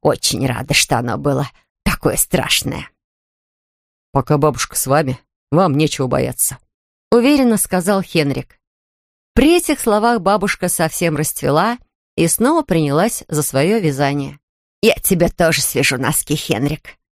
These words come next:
пообещала она. А потом бабушка сварила кофе. Хюльда вытащила из сумки пирожные,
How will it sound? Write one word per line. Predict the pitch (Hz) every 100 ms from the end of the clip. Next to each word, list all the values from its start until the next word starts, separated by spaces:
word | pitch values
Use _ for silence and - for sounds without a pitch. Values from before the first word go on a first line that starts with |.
| _ _ _
пообещала | 277 240 269 - 165 147
она. | 175 165 131 131 _ _ _ _ _ _
А | -
потом | 294 440 359
бабушка | 220 240 - 180
сварила | - 160 214 233
кофе. | - 165 165 - 160 _ _ _ _
Хюльда | 254 226 180
вытащила | 175 185 175 - 165
из | 165
сумки | - 180 156 156
пирожные, | - 156 160 254 262 233 226 220